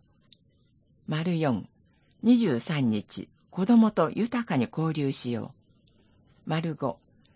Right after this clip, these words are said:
三十日、素敵な関係を作ろう。いずれも金曜日の午前十時から正午。会場、障害学習センター。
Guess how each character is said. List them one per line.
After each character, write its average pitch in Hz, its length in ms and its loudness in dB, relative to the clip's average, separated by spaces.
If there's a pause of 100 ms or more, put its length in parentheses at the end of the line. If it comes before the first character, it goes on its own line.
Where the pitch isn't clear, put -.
(120)
三 220 320 2
十 196 200 0
日、 - 500 -4
素 - 160 -12
敵 240 200 2
な 226 140 2
関 190 260 0
係 170 180 -2
を 147 100 0
作 135 300 -8
ろ 113 200 -10 (1200)
う。 - 40 -4
い 175 40 -4
ず 214 120 2
れ 196 120 2
も 170 220 2
金 220 260 4
曜 185 220 2
日 104 140 -2
の 107 280 0
午 202 180 -2
前 170 200 2
十 190 240 -2
時 139 140 -6
か 143 160 -6
ら 131 160 -4
正 123 300 -4
午。 90 200 -8 (680)
会 160 240 -2
場、 127 440 2
障 208 280 0
害 196 200 0
学 165 200 -6
習 185 260 -6
セ 143 180 -4
ン - 80 -6
タ - 160 -12
ー。 - 100 -10